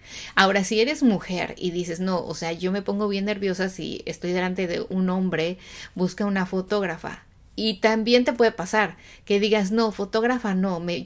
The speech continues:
me, me doy mejor con los hombres". O sea, siento que un hombre me va a entender más o me va a ver y va a decir, "No, te ves mejor así",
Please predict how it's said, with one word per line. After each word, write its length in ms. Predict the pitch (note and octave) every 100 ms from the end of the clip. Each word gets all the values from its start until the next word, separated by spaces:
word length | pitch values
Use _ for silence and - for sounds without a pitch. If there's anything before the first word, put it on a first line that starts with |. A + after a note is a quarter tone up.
| F#3
me, 180 | G3 G3
me 280 | F#3+ G3 G3+
doy 160 | A3+
mejor 300 | A#3+ C4 G#3+
con 140 | B3+ A#3+
los 200 | D#3+ A3+
hombres". 360 | A#3 D#3+ D#3
O 60 | D#3+
sea, 200 | F3 E3 - - -
siento 340 | - A3+ A3 C4
que 120 | A#3+
un 100 | A3
hombre 220 | A3+ B3
me 140 | A#3 F#3+
va 60 |
a 20 |
entender 500 | F#3+ G3+ G3+ G3 F#3+
más 240 | F#3+ F#3+ G#3
o 40 |
me 120 | F#3+
va 140 | F3+ F#3
a 20 |
ver 200 | F#3+ F#3+
y 60 | F#3+
va 100 | F3
a 40 |
decir, 240 | E3+ F#3
"No, 240 | F#3+ G3+ F3+
te 140 | E3+
ves 240 | F3 F#3 G#3
mejor 400 | G3 G3 F#3 F#3
así", 420 | F#3 G3+ G3+